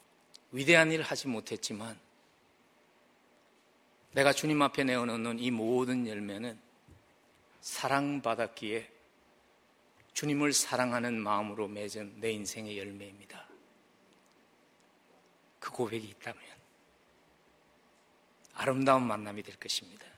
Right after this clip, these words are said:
우리 다시 오실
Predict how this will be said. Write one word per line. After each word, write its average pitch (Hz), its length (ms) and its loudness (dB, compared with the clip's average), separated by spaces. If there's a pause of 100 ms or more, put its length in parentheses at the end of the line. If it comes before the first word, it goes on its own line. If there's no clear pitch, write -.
(2750)
우리 123 120 -4
다시 135 280 2
오실 123 600 2